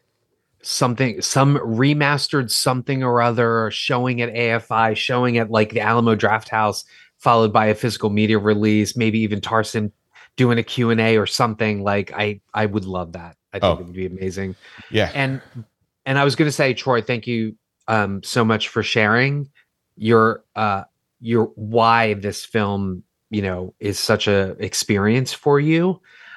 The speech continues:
Speaker 1: Um, I, I wanted to thank you for that story 'cause it's actually beautiful.
Speaker 2: Well, I,
Speaker 1: <laughs>
Speaker 2: that's the cool thing
Speaker 1: It's
Speaker 2: about
Speaker 1: a beautiful
Speaker 2: I've,
Speaker 1: story.
Speaker 2: I've always loved about movies is, you know, movies for me, as much as you can appreciate it,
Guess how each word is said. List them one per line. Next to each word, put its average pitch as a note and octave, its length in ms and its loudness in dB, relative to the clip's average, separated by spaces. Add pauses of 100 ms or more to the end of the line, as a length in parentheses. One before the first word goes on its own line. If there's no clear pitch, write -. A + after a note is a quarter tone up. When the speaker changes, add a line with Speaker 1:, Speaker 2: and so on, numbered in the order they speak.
(120)
Speaker 1:
Um, G2+ 520 0
I, G#2+ 140 -2
I A2 120 0
wanted G#2 280 2
to G2 80 -4
thank G#2 260 -2
you G#2+ 60 -14
for - 100 -6
that F#2+ 160 -4
story G2 280 0
'cause F#2+ 300 -8 (320)
it's - 180 -6
actually A2+ 340 -4
beautiful. G2 520 -10 (480)
Speaker 2:
Well, F3+ 120 0 (360)
I, B2+ 140 -2 (200)
Speaker 1:
<laughs> - 200 -20
Speaker 2:
that's D#3+ 260 2
the C#3+ 100 4
cool C#3+ 200 0
thing B2+ 140 2
Speaker 1:
It's A2 80 6
Speaker 2:
about G#2 140 2
Speaker 1:
a C#3 40 4
beautiful B2 220 0
Speaker 2:
I've, A2 60 0
Speaker 1:
story. G#2 340 0
Speaker 2:
I've C#3+ 140 0
always D3+ 200 2
loved B2 180 0
about G2+ 200 2
movies F2+ 340 0
is, F2 360 -4 (160)
you A#2 120 -4
know, F#2 400 2
movies C3 760 0
for - 240 2
me, G#2 480 4
as F#2 140 2
much G2+ 180 0
as G2+ 100 0
you F#2+ 60 -2
can G2 140 0
appreciate F#2 580 0
it, E2+ 260 0